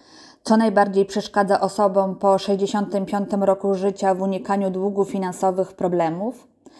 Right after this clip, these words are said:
Jak się okazuje, w badaniu przygotowanym na zlecenie Big Info Monitor wśród przyczyn kłopotów finansowych seniorzy najczęściej wskazywali niskie wpływy. Co trzecia osoba.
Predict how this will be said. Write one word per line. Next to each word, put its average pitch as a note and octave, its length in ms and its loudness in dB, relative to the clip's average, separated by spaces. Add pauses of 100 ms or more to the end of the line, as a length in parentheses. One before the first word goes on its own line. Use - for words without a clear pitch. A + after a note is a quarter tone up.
(360)
Jak G3+ 160 2
się G#3 200 0
okazuje, F#3+ 580 2
w G3+ 80 -4
badaniu G3+ 360 0
przygotowanym G3 760 -2
na F#3+ 120 -2
zlecenie F#3+ 520 0
Big G3 220 -4
Info G#3+ 280 0
Monitor F#3+ 600 -4
wśród G3 300 -4
przyczyn A#3 360 -2
kłopotów F#3 480 -2
finansowych F#3 880 -2
seniorzy G#3 420 0
najczęściej G#3 500 0
wskazywali F#3+ 640 0
niskie F#3 360 -2
wpływy. C#3 580 -6 (560)
Co F3+ 180 2
trzecia A3 420 0
osoba. - 480 -4